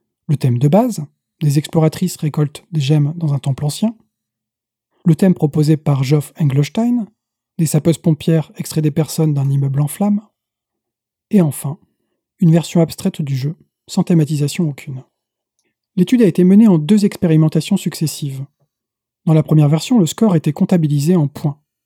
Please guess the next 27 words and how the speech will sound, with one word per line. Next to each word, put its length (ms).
pour 100
chacun 240
des 120
thèmes. 280
Dans 120
la 100
seconde 280
version 280
du 160
jeu, 260
pour 140
renforcer 420
l'effet 240
du 160
thème, 260
le 100
score 240
était 160
directement 540
traduit 440
à 100
l'écran 380
en 120
nombre 240
de 100
vies 160
sauvées 420